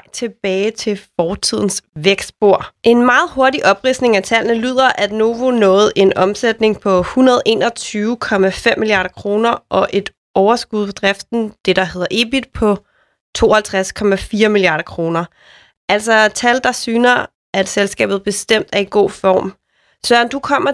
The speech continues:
direkte fra et pressemøde ude i Novo Nordisk. Først og fremmest, så fortæl os lige, skete der noget spændende på det pressemøde her i dag?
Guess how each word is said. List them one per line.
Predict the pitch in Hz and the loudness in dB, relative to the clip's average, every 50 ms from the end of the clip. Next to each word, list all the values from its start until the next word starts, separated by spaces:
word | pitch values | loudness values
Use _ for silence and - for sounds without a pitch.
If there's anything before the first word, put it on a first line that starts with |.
| - | -2
direkte | 294 302 285 226 220 233 - - 285 | -2 -2 -2 -2 -2 -4 -6 -10 -14
fra | 254 - 254 240 226 | -12 -6 -4 -2 -2
et | 220 214 - | -2 -2 -6
pressemøde | - - 180 180 190 - - 262 262 247 233 226 226 226 | -10 -6 -4 -4 -4 -4 -2 -2 0 2 2 2 2 2
ude | 220 226 226 233 247 254 | 0 0 0 0 0 0
i | 233 | 0
Novo | 226 220 202 196 208 | 0 0 -2 -2 -2
Nordisk. | 202 196 202 214 214 247 247 233 - - _ _ _ | -2 0 0 0 0 -2 -4 -6 -8 -14 _ _ _
Først | - 220 226 220 - - | -2 -2 -2 -2 -2 -6
og | 269 | -6
fremmest, | - - - 233 214 - 226 | -4 -2 -2 -2 -2 -2 -6
så | - 240 | -8 -6
fortæl | - 254 240 - - - - | -6 -6 -6 -4 -4 -2 -2
os | - 233 - - | -4 -6 -6 -4
lige, | - 240 233 240 247 254 240 - _ _ _ _ _ _ _ _ _ _ - | -2 0 0 2 2 0 -2 -4 _ _ _ _ _ _ _ _ _ _ -14
skete | - - - 220 226 226 | -12 -6 -2 -2 0 2
der | 277 269 | 2 2
noget | 262 214 202 | 2 2 0
spændende | - - 226 220 233 254 285 294 285 - - | -2 0 0 0 2 2 2 0 0 -4 -6
på | 247 | -2
det | 233 254 262 | 0 0 0
pressemøde | - - 226 247 - 311 294 277 269 262 262 262 - - | 0 0 0 0 0 -2 -4 -2 -2 -2 -2 -4 -4 -4
her | 254 247 | -2 -2
i | 254 | 0
dag? | 240 247 254 254 | 2 2 0 0